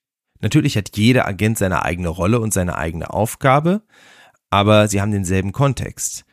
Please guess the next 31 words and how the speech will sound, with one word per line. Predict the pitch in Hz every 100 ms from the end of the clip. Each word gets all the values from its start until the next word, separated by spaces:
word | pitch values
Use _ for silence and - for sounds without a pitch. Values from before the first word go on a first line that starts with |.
| _ -
Und | 101
der | -
eine | 113 147
bereitet | 131 113 113
zum | 110
Beispiel | 101 - 101
jetzt | 95
Interviews | 120 117 85 82 -
vor, | - 107 135
der | 139 -
andere | 101 104
hilft | 101 104 -
beim | 82
Schreiben | - - 82 90
des | 85
Berichts | - 87 156 - -
und | - 110 92
wieder | 113 123
einer | - 110 113 107 -
behält | - - 92 101 101
den | 127
Überblick | 117 101 107 95
über | 95
den | 92
Stand | - 85 85
der | 87
Dinge. | 90 82 65 - - - - - _ _ _ -
Ein | 110
Fall, | - - 113 156 180 _ _ _ _ -
ein | 135 151
Wissensstand, | 127 - 127 - 113 117 -